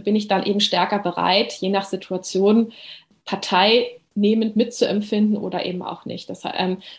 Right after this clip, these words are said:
typisches Beispiel oder so, fast so eine Art Mittelstellung hat dann so ein Gefühl wie Mitleid,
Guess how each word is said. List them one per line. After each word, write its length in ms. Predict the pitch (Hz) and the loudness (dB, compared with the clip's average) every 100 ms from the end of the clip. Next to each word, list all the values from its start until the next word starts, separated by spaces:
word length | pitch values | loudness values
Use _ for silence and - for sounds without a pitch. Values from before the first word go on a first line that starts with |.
| - | 4
typisches 500 | 180 247 - 202 - | 4 4 2 0 0
Beispiel 760 | 180 190 285 285 - 262 247 | 4 6 6 4 0 0 0
oder 180 | 190 185 | 0 -4
so, 220 | 180 - | -6 -8
fast 180 | - 208 | -6 -4
so 80 | 196 | -2
eine 80 | 190 | -2
Art 140 | - | 0
Mittelstellung 680 | 190 220 233 - 202 196 196 | 0 4 4 4 2 2 2
hat 160 | 190 185 | 0 0
dann 240 | 180 - - | -2 -2 -6
so 120 | 180 | -4
ein 120 | 180 | -2
Gefühl 340 | 185 - 185 | -4 -2 -2
wie 60 | 180 | 0
Mitleid, 580 | 180 233 208 202 196 | 0 0 0 0 0